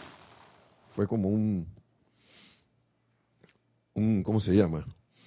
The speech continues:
¿Ah? Una bomba, o, pues sí, vamos a decir que una bomba, pues fue un puf, porque desbarató un poco de cosas que yo caí en la cuenta en ese, con,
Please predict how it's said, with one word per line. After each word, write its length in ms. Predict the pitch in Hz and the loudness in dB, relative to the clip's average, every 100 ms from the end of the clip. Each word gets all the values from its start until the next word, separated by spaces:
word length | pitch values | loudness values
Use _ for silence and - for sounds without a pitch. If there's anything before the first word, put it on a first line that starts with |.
| - _ _ _ _ _ _ _ _ - | -20 _ _ _ _ _ _ _ _ 2
¿Ah? 180 | 120 190 - - _ _ _ _ _ _ _ _ _ _ _ | 4 4 -2 -20 _ _ _ _ _ _ _ _ _ _ _
Una 280 | 123 143 139 | -2 2 6
bomba, 840 | 139 147 139 139 135 135 135 135 - _ _ _ _ _ _ _ | 10 8 8 6 6 6 4 2 -4 _ _ _ _ _ _ _
o, 760 | 101 104 104 104 101 95 92 90 - - - _ _ _ _ _ _ _ _ _ _ _ _ | 4 6 6 6 4 4 2 -2 -8 -12 -20 _ _ _ _ _ _ _ _ _ _ _ _
pues 120 | 131 | -2
sí, 60 | 127 | 0
vamos 200 | 120 139 | 2 2
a 40 | |
decir 160 | 123 120 | 2 0
que 60 | 127 | -2
una 140 | 135 | 0
bomba, 280 | 151 104 80 | 0 0 -4
pues 140 | 76 | -4
fue 100 | 98 | -4
un 140 | 95 95 | -4 -4
puf, 220 | - 110 - - - - - - - - - _ | -2 -4 -4 -20 -20 -20 -14 -12 -12 -14 -20 _
porque 180 | - 95 | -8 0
desbarató 460 | 101 95 101 98 135 | 2 4 4 4 2
un 80 | 131 | 2
poco 160 | 143 | 4
de 60 | 139 | 4
cosas 340 | 143 139 151 | 4 4 2
que 280 | - 131 147 - - - _ - | 6 6 4 -6 -20 -20 _ 2
yo 260 | 120 135 135 | 8 8 10
caí 180 | 143 | 6
en 60 | 147 | 6
la 80 | 131 | 4
cuenta 240 | 139 139 | 4 2
en 80 | 139 | 2
ese, 240 | 127 127 | 2 -4
con, 260 | 120 117 113 | -2 -2 -2